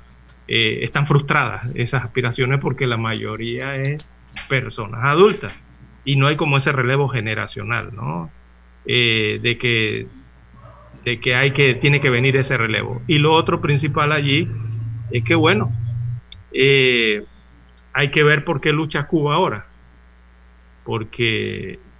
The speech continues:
en Cuba, según lo, lo que indican los reportes, ya hay como una falta de voluntad,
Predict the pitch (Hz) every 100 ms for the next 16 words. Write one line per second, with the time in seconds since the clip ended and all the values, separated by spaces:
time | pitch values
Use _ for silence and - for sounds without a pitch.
0 | - - 123 117 131 131 143 151 147 127
1 | 110 110 107 117 117 123 127 127 135 117
2 | 107 101 - 110 110 127 131 147 143 123
3 | 110 107 120 - 135 127 151 170 - -
4 | - - - 127 135 135 135 131 139 135
5 | 139 135 147 139 117 113 110 107 127 131